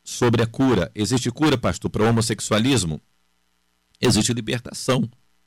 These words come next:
como todas as outras torpezas, outros tipos de vícios. Deus,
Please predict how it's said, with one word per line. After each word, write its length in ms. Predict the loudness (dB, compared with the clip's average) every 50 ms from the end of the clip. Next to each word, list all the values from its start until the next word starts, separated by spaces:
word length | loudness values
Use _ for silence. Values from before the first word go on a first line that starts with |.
| _ _ _ _ _ _ _ _ _ _ _ _ -6
como 180 | -4 -4 -4
todas 280 | -2 -4 -4 -4 -2 0
as 40 | 0
outras 360 | 0 0 0 -4 -6 -6 -4
torpezas, 760 | -2 -2 -2 -2 -4 -2 0 2 2 2 2 -2 -4 -6 -6 -4
outros 320 | -4 -4 -4 -4 -8 -6
tipos 280 | -4 -4 -4 -2 -2 -4
de 100 | -4 -4
vícios. 680 | -6 -4 -6 -8 -8 -10 -14 -16 -16 -18 -18 -18 -20 _ _ _ _ _ _ _ _ _ _ _ _ _ _ _ _ _ _ _ _
Deus, 580 | 0 2 4 4 6 4 2 0 -2 -4 -10